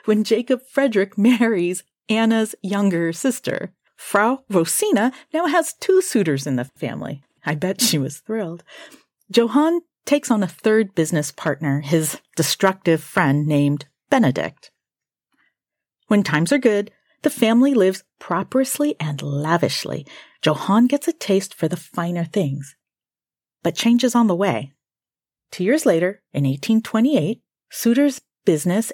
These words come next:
and marriage are starting to fall apart. So Johann joins the Reserve Corps of Canton of Bern, hoping to make important connections.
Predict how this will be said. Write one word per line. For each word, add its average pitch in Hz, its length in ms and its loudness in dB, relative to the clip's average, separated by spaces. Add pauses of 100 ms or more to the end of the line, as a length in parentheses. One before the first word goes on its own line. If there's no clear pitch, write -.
and 175 400 -2
marriage 214 420 0
are 185 100 -4
starting 180 500 -4
to 190 80 -4
fall 170 340 -4
apart. 139 580 -8 (360)
So 185 220 2
Johann 277 520 2
joins 196 440 -2
the 180 100 -2
Reserve 175 480 0
Corps 180 500 -2
of 151 200 -4
Canton 220 500 2
of 151 200 -4 (120)
Bern, 147 340 0 (420)
hoping 381 300 0
to 370 120 2
make 247 360 0
important 190 760 -4
connections. 139 760 -6